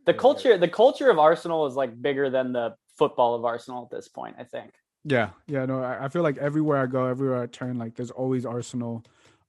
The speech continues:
Speaker 2: Arsenal gear. Someone, like, I can walk down the street and, and it's re-, it's like an Arsenal brand, which is pretty cool. Um, but hey, man, I love, I love that jersey.
Speaker 1: Thanks, man. I
Speaker 2: But, um,
Speaker 1: appreciate
Speaker 2: but
Speaker 1: it,
Speaker 2: yeah, man,
Speaker 1: Gio.
Speaker 2: before,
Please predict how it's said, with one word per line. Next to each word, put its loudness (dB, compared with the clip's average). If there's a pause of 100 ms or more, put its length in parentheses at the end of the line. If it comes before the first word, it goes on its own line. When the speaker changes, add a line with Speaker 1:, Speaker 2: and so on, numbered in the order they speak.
Speaker 2:
Arsenal -8
gear. -4
Someone, -4
like, -10
I -14
can -10
walk 0
down -4
the -4
street -6
and, -2
and -4
it's -4
re-, -2
it's -2
like 0
an 4
Arsenal 4
brand, 0
which -6
is -4
pretty -8
cool. -6 (600)
Um, -4 (140)
but 2
hey, 2
man, 2
I -2
love, 6
I 4
love 4
that 4
jersey. -2 (100)
Speaker 1:
Thanks, -8
man. -12
I -16
Speaker 2:
But, 2
um, 2
Speaker 1:
appreciate -2
Speaker 2:
but 8
Speaker 1:
it, 10
Speaker 2:
yeah, 10
man, 8
Speaker 1:
Gio. 6
Speaker 2:
before, 4